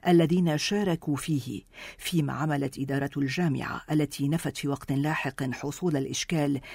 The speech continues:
داخلها على إدخال الطلاب إلى حرمها لمنع تعرضهم للاعتداء،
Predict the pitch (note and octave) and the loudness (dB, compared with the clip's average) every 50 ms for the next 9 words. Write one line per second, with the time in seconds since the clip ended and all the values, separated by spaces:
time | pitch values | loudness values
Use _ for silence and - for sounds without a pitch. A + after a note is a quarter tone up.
0 | - - - - C#3+ C3+ F#3 G#3 G#3+ - - F#3 D#3 C3+ C3 C3 C#3+ D#3 D#3+ F3 | -18 -12 -8 -4 0 2 4 4 2 2 0 2 2 2 2 0 0 0 0 -2
1 | - - - - - - - E3+ F3+ G3+ G#3+ G#3 G#3 - G3 - - - - D4+ | -4 -8 -16 -16 -16 -6 0 4 6 8 8 8 6 4 2 -2 -4 -4 -4 -2
2 | C4 G#3+ F#3+ - - D#3 D3 D3 D#3 F3+ F#3+ D#3+ E3 D3+ D3+ D3+ C#3+ C#3 - - | 0 -2 -2 0 0 0 2 2 2 2 2 2 2 4 4 4 2 2 0 0
3 | D#3 D3+ D3 D3 D3 C#3+ C#3 D3 D3 C#3+ C#3+ - - - - - - E3+ E3+ E3 | 0 2 2 2 2 2 2 2 0 0 -2 -4 -10 -20 -10 0 4 6 6 8
4 | D#3 D3+ D3+ F3 A3+ A#3+ G3+ C#3 A#2+ B2+ - - C3+ C3 C3 C3+ C#3 D#3 F3+ F#3 | 6 6 6 6 6 6 4 2 2 -2 -4 -2 -2 -2 -2 -2 0 2 4 4
5 | D#3 D#3+ D3+ E3 D#3 D3 C#3+ C#3 C#3+ C#3 C#3+ C#3+ - D3 C3+ C#3+ C3+ - | 4 4 4 4 4 4 4 4 2 2 0 2 0 0 2 0 0 -2